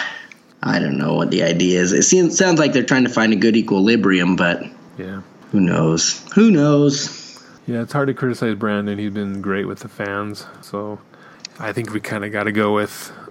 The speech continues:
Speaker 2: um, he's trying to do what's best for everybody. 'Cause he's never,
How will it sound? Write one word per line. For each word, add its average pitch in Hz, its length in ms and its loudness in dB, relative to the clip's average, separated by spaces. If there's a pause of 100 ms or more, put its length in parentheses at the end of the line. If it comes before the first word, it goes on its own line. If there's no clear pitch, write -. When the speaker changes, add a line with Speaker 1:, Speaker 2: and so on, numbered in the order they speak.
(300)
Speaker 2:
um, 113 460 -6 (260)
he's 110 160 -4
trying 110 180 0
to 104 80 -2
do 104 140 0
what's 101 300 -4
best 98 380 -2
for 101 160 -4
everybody. 101 480 -4 (380)
'Cause 131 140 -4
he's 131 120 0
never, 120 480 0